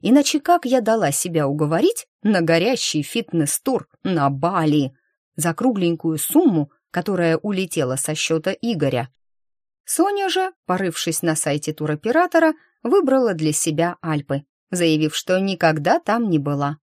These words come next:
И вообще, это наша моральная компенсация, а в перспективе и аморальный отдых. Как ангел мщения во плоти,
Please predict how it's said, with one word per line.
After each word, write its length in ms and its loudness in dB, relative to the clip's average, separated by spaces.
И 140 0
вообще, 460 -2
это 340 4
наша 380 4
моральная 600 -2
компенсация, 960 -4
а 100 -4
в 80 -12
перспективе 880 -4
и 260 2
аморальный 960 2
отдых. 560 -2
Как 260 -2
ангел 400 2
мщения 600 0
во 120 -2
плоти, 400 -2